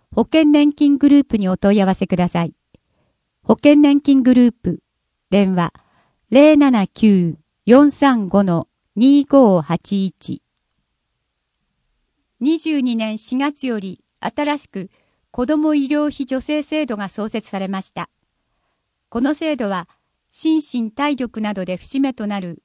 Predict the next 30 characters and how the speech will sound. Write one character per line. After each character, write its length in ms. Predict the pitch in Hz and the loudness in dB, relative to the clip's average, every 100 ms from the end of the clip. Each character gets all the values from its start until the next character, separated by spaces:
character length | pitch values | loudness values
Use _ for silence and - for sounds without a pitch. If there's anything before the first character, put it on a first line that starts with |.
| _ _ | _ _
全 260 | - 311 285 | -4 -2 -2
青 240 | - 277 | -2 -2
年 260 | 285 285 277 | 0 0 -2
期 140 | - | -6
か 140 | - 196 | -8 -8
ら 60 | |
思 220 | 185 - - | -8 -12 -6
春 220 | 285 294 | -2 -2
期 120 | - | -2
に 160 | 214 202 | -6 -8
至 220 | - 214 | -6 -8
る 220 | 196 - _ _ | -8 -12 _ _
小 240 | - 285 | -4 -2
学 240 | 294 294 | -2 -4
四 140 | 285 277 | -2 0
年 220 | 285 285 | -2 -2
生 180 | - 208 | -4 -8
か 140 | 196 | -6
ら 100 | 190 | -10
中 240 | - 294 269 | -8 -6 -6
学 180 | 240 | -8
三 260 | - 247 247 | -6 -6 -4
年 160 | 240 247 | -4 -6
生 180 | 214 | -8
ま 160 | 202 185 | -8 -6
で 100 | 180 | -8
を 80 | 180 | -8
対 220 | 196 190 | -8 -10
象 240 | - 185 | -8 -8
に、 200 | 185 175 | -6 -10